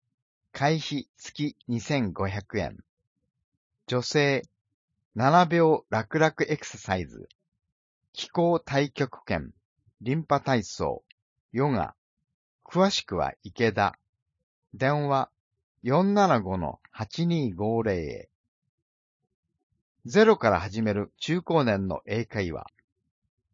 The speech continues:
毎週日曜日午後二時から五時ほか。障害学習センターほかで。会費一回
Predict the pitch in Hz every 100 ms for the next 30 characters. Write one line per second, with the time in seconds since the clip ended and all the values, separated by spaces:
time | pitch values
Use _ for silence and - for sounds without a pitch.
0 | _ _ 110 156 190 - 185 165 156 -
1 | 156 143 92 87 - 143 156 120 104 160
2 | 135 - 90 76 78 139 139 98 - -
3 | 98 69 - _ _ _ _ _ _ _
4 | _ _ _ - 151 180 170 170 151 -
5 | 151 143 143 123 - 80 - - 78 -
6 | - _ _ _ _ _ _ _ _ _
7 | _ - 143 170 156 151 135 _ - 117
8 | _ - 139 135